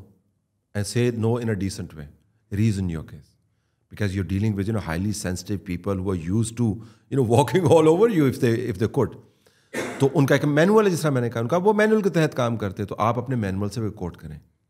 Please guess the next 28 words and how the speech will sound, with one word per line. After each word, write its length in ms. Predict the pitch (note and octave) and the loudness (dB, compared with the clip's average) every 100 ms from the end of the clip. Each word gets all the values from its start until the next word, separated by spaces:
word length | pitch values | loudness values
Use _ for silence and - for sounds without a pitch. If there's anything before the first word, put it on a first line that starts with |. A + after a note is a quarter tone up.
| _ _ | _ _
कि 60 | G2+ | -10
सर 120 | A2 | -8
ये 60 | G#2+ | -10
बात 440 | - - E2+ E2 | -12 -10 -10 -10
नहीं 120 | D2+ | -14
बनेगी। 300 | D2 D2+ - _ - | -14 -16 -20 _ -18
आपने 180 | - A2+ | -12 -8
पहले 200 | C3 B2+ | -6 -6
प्रेस 160 | A#2+ | -6
कॉन्फ्रेंस 320 | A2 G2+ A#2+ | -6 -8 -8
करवाई 320 | - F#2+ F#2+ C#3+ | -8 -8 -8 -8
है, 80 | C3 _ _ _ _ _ _ | -12 _ _ _ _ _ _
आप 100 | C3 | -10
इनसे 160 | B2 | -6
भी 80 | B2+ | -4
प्रेस 180 | A2 F#2 | -4 -6
कॉन्फ्रेंस 300 | F#2 E2 F2+ | -8 -10 -12
करवा 180 | F#2+ F#2 | -10 -8
दें, 100 | A#2 | -6
मैं 400 | E2 E2 G2+ G#2 | -8 -4 -2 0
नहीं, 280 | F2+ E2+ E2 | -2 -4 -8
अ, 360 | - D#2+ E2 | -14 -14 -12
ये 100 | D#2+ | -12
कर 140 | E2 E2 | -10 -12
सकता, 320 | F#2+ - F3+ | -12 -10 -8
मेरी 220 | D3 C3 | -6 -6
क्रेडिबिलिटी 560 | B2+ G#2+ G2 A#2 C3 A#2+ | -4 -4 -2 -4 -6 -8
है। 160 | - | -10